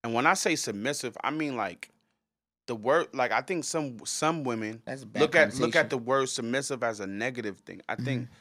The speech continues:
Speaker 1: I think submissive is, is a positive thing, because if, if that woman is submitting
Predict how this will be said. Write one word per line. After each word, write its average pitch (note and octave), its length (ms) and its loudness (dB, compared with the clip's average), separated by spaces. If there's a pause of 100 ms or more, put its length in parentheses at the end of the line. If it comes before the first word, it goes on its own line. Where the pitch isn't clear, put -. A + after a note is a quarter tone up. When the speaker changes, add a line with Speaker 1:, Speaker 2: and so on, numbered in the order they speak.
(160)
Speaker 1:
I C3 80 0
think C#3 180 -4
submissive A#2+ 600 -4
is, A2 300 -8 (600)
is A2 180 -6
a G#2+ 60 -6
positive C3+ 720 -2
thing, G2 300 -12
because - 460 -4 (520)
if, B2+ 280 0
if B2+ 220 0
that D3 260 6
woman C3 500 0 (640)
is A#2 180 -2
submitting A#2+ 800 -2